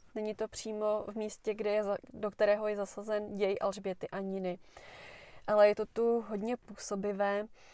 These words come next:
Eh, krajina je tady trošku pochmurná, eh, je zataženo, po loukách se převaluje mlha, eh,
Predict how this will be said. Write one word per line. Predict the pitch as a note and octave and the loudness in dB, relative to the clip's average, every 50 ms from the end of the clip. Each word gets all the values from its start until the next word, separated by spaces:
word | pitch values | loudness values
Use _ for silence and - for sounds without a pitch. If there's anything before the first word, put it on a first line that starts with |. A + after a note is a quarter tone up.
| - - - - - | -20 -20 -16 -4 -2
Eh, | G#3 G3+ G3+ | 0 0 0
krajina | - - G3 G3+ G3+ G3+ G3+ | 2 2 4 4 4 4 2
je | G3+ | 0
tady | - - G#3+ G#3+ | 0 0 -4 -4
trošku | G#3 - G#3+ G3 - - - - | -4 -4 -8 -8 -8 -12 -12 -12
pochmurná, | - - G3+ - - - A3 A3+ A3 A3 A3 G#3 G3 G3 G3 F#3+ G3 G3 G3 G#3 A3+ - _ | -10 -10 -10 -10 -8 -6 -4 -4 -4 -2 -2 0 0 0 0 0 -2 -2 -4 -6 -8 -12 _
eh, | - G3+ G3 F#3+ F#3+ F#3 F#3+ F#3 - - | -6 -4 -2 -2 -2 -2 -4 -4 -6 -10
je | G#3 G3+ G3+ G3 F#3+ | -4 0 0 0 0
zataženo, | - F#3+ - - - G3+ G#3 - A3 G#3 G3+ G3 F#3 F#3+ F#3+ F#3+ G3 - - - - - - - - - | 0 -6 -6 -4 -6 -6 -6 -4 -6 -4 -2 -2 0 0 -2 -2 -4 -8 -16 -20 -20 -20 -20 -20 -8 0
po | - G#3 | 2 4
loukách | G#3 G3+ G3+ - - G3 F#3+ - | 4 4 4 2 0 0 0 -2
se | - - G3+ | -6 -8 -8
převaluje | - - - G3+ G3 G3+ G#3 G3+ G3+ F#3+ F3+ | -8 -8 -6 -4 -2 -2 -2 -2 -2 -2 -2
mlha, | F#3 F#3+ G3 G3+ G3+ F#3+ A3 G#3 G3 G3 G3 G3 - - - - - - - - - _ _ _ - | -2 -2 -4 -4 -4 -4 -4 -2 -2 -2 -2 -4 -8 -18 -20 -20 -20 -20 -20 -20 -20 _ _ _ -8
eh, | - | -4